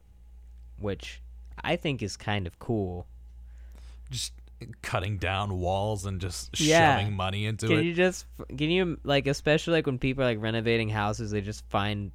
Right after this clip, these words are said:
Speaker 1: like, money in the walls?
Speaker 2: I mean, that would be fun, but that's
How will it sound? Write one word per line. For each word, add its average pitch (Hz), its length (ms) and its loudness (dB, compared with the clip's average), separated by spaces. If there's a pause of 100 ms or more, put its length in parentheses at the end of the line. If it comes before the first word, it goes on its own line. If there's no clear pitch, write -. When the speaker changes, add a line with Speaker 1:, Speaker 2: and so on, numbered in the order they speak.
(220)
Speaker 1:
like, 95 240 -4
money 104 500 -2
in 107 120 -2
the 101 100 0
walls? 101 640 0 (320)
Speaker 2:
I 156 80 2
mean, 156 160 2
that 202 140 0
would 190 140 0
be 127 120 0
fun, 98 600 -2 (640)
but 101 140 -2
that's - 380 -2